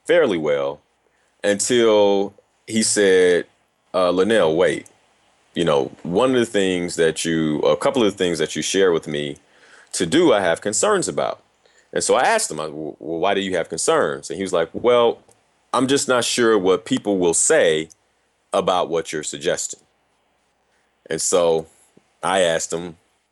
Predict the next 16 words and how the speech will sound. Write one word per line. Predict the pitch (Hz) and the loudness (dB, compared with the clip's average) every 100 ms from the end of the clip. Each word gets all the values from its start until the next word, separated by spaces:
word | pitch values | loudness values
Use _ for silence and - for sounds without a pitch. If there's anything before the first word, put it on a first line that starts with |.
| _ _ | _ _
"What | - 73 73 | -8 -6 -6
people?" | - 165 - 57 _ _ _ _ _ _ _ _ _ _ _ _ _ | -4 -6 -4 -10 _ _ _ _ _ _ _ _ _ _ _ _ _
And | - 127 117 113 | -4 0 2 0
he | 110 135 | -2 -4
replied | 117 104 107 92 | -4 0 2 2
to | 87 | -2
me, | 98 90 | -4 -6
he | 104 | -4
was | |
like, | 95 92 | 0 0
"Well, | 151 156 - | 2 0 0
I | 131 | -2
don't | 143 175 202 | 0 0 0
know | 170 143 | 0 2
exactly | 101 82 104 131 - 78 | 0 0 0 -2 -4 -8
who, | 67 69 73 | -10 -14 -14